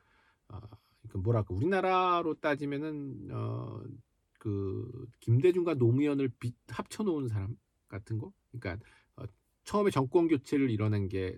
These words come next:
어, 노-, 김대중이었다면, 아, 개혁 정책을 뭔가 해보려고 그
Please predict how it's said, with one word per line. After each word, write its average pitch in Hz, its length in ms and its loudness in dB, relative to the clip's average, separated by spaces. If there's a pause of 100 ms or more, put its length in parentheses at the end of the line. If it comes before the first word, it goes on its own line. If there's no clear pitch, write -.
(120)
어, 104 280 -8
노-, 101 120 -2 (720)
김대중이었다면, 98 920 -2 (480)
아, - 260 -14 (120)
개혁 127 280 0
정책을 127 540 0
뭔가 117 300 -2
해보려고 165 640 2 (540)
그 110 680 -2